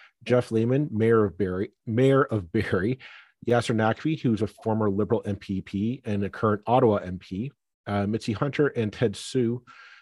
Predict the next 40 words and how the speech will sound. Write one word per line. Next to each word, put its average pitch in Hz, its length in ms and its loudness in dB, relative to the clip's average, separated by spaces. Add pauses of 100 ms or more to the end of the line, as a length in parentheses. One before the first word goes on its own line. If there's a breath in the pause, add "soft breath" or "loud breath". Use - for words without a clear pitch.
(160 loud breath)
are 104 100 2
both 107 240 2
current 123 480 2
Liberal 123 360 2
M 107 140 -4
P 95 220 -8
Ps, 98 440 -8 (360 soft breath)
uh, 95 240 -4
sitting 101 240 -2
in 98 80 -2
the 95 260 -4
legislature. 98 560 -6
Their 131 180 2
names 143 220 0
being 117 180 -2
thrown 110 280 0
around 101 320 0
right 92 140 -4
now 98 300 -6
f-, - 160 -20 (160)
to 107 140 0
run 98 220 0
for - 120 -4
leader 95 220 0
of 87 80 -4
the - 100 -12
party. 107 520 -2 (960 soft breath)
And 165 80 2
I'm 170 80 0
wondering, 269 240 -4 (800)
you 175 60 -4
know, 170 280 -4
what 185 200 0
about 175 320 0
them 160 320 6
do - 420 -12
you 131 80 -2
see 139 340 -4
being 123 280 -2
problematic 110 1000 -2